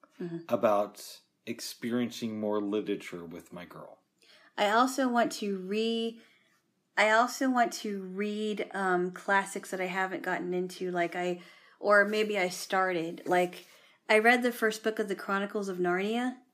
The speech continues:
Speaker 1: but I never read all the other stuff.
Speaker 2: There's also Zen and the Art of Motorcycle Maintenance.
Speaker 1: Sounds like a weird book.
Speaker 2: Oh, it's such a good book.
Speaker 1: That sounds very, is it a fictional book?
Speaker 2: It's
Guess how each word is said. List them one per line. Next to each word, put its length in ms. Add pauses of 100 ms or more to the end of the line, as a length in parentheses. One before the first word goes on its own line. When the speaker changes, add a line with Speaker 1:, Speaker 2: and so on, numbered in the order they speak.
(420)
Speaker 1:
but 140
I 140
never 280
read 200
all 160
the 100
other 160
stuff. 380 (920)
Speaker 2:
There's 140
also 640 (300)
Zen 320
and 160
the 40
Art 240
of 80
Motorcycle 840
Maintenance. 800 (720)
Speaker 1:
Sounds 140
like 140
a 20
weird 260
book. 280 (260)
Speaker 2:
Oh, 60 (100)
it's 160
such 80
a 100
good 140
book. 240
Speaker 1:
That 160
sounds 320
very, 300
is 120
it 80
a 60
fictional 420
book? 300 (640)
Speaker 2:
It's 680